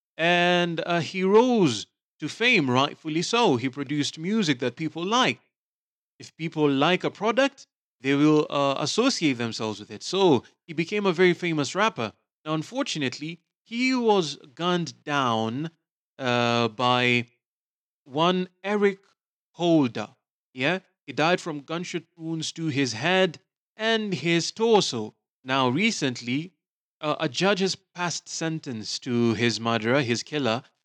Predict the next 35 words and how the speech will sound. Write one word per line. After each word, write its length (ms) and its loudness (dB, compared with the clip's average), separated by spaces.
Eric 240 2
Holder, 520 0
and 300 0
he 400 2
has 240 4
been 180 -4
sec-, 280 -4
sentenced 580 -6
to 80 -6
sixty 760 -6
years 540 4
in 120 -8
prison. 440 -2
Sixty 320 -4
years 380 4
to 180 -4
life 440 0
in 100 -8
prison, 380 0
yeah? 220 -2
He 600 -20
was 120 -6
sentenced 400 -6
to 80 -10
sixty 380 -6
years 380 2
to 120 -8
life 340 -2
in 140 -14
prison. 280 -6
Now, 180 -2
Eric 260 -2
Holder 340 -2
is 240 -4
thirty-three 960 -6